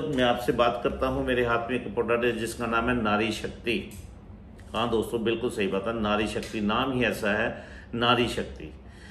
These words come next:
ये एक ऐसा product है जो ladies की गायनी problem, यानी कि उनका monthly circle अगर disturb है, जहाँ regular नहीं है, painful है, कोई भी प्रकार की उनकी गायनी problem है, तो ये प्रोडक्ट काम करेगा।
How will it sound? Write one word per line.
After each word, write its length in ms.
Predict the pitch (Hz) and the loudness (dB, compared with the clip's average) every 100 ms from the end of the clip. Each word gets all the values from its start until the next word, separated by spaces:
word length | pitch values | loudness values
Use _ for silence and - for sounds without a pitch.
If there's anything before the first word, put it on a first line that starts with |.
| - - | -12 0
ये 100 | 160 | 2
एक 100 | 165 | 6
ऐसा 240 | 139 - | 6 6
product 440 | 127 143 131 127 131 | 4 4 4 2 2
है 240 | 127 135 | 4 4
जो 100 | 139 | 4
ladies 400 | 127 123 123 123 | 6 6 6 2
की 120 | - 123 | 0 0
गायनी 340 | 104 104 117 | 2 2 0
problem, 420 | 98 98 95 95 | 0 0 0 0
यानी 160 | 113 120 | 0 0
कि 120 | - | 0
उनका 320 | 123 120 - | -2 -2 -2
monthly 480 | 120 113 107 - 139 | -2 0 -2 0 0
circle 420 | 113 110 98 117 98 | 0 0 0 0 0
अगर 420 | 107 110 131 107 | 0 2 2 2
disturb 460 | 104 - 117 101 90 | 0 2 2 2 2
है, 380 | 107 95 69 - - - - | 2 2 0 -8 -12 -16 -2
जहाँ 240 | 117 123 110 | 4 4 4
regular 360 | 110 104 120 | 2 4 4
नहीं 300 | 101 110 117 | 6 2 2
है, 120 | 113 92 - | 0 0 0
painful 480 | 120 120 120 123 | 0 0 -2 -2
है, 160 | 113 104 101 | 0 0 2
कोई 160 | 123 123 | 2 4
भी 120 | 123 - | 2 0
प्रकार 360 | 101 113 107 | -2 2 2
की 160 | - 113 | 2 -2
उनकी 240 | 101 107 | -2 0
गायनी 300 | 98 95 104 | 2 2 2
problem 380 | 101 101 104 104 | 0 0 0 0
है, 100 | 113 - | -2 0
तो 160 | 107 | 2
ये 100 | 101 | 2
प्रोडक्ट 400 | 101 95 90 92 | 0 0 -2 -4
काम 180 | 87 80 | -6 -8
करेगा। 420 | 92 87 90 - | -8 -10 -10 -12